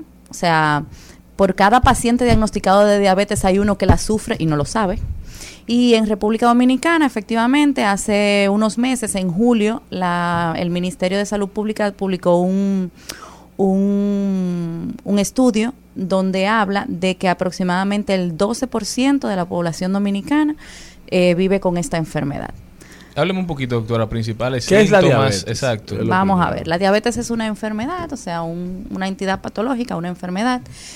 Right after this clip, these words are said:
Speaker 1: que está caracterizada por la elevación del azúcar en sangre.
Speaker 3: ¿Afecta a los riñones?
Speaker 1: Eh, vamos, vamos por parte.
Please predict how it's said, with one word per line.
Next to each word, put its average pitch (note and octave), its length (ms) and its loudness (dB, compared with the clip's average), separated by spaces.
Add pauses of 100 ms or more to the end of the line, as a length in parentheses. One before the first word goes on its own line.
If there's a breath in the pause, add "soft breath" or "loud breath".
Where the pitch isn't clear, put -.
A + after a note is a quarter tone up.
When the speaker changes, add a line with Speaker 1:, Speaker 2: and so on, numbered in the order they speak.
(140 loud breath)
Speaker 1:
que B3 80 0
está A#3 200 0
caracterizada B3 760 2
por A#3+ 180 2
la G#3+ 160 4
elevación G3+ 640 0
del A3+ 140 2
azúcar A3 480 0
en E3 100 0
sangre. E2 460 -6 (200)
Speaker 3:
¿Afecta C3+ 380 2
a D3 40 6
los C#3 100 6
riñones? G2+ 580 0
Speaker 1:
Eh, F#3+ 380 2
vamos, A3 380 2
vamos A#3 320 4
por G3 180 0
parte. - 340 -8